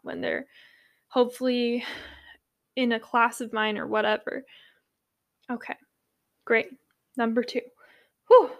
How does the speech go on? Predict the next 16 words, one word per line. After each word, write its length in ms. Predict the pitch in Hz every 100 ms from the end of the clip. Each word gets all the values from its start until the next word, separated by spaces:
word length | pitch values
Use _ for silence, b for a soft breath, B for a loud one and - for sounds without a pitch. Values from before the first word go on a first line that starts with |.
| B B B B B _ _ _ b b b b b -
Okay, 320 | 285 - -
s-, 180 | - -
uh, 180 | - 269
Louise 360 | 269 269 294 311
Hay. 260 | 285 269 254
Now 160 | 247
we're 100 | 240
gonna 180 | 262 262
go 100 | 220
faster 480 | 214 - - - -
because 320 | 240 - 247 -
that 180 | -
was, 140 | - -
like, 140 | - -
whole 220 | - 277
spiel. 360 | - - -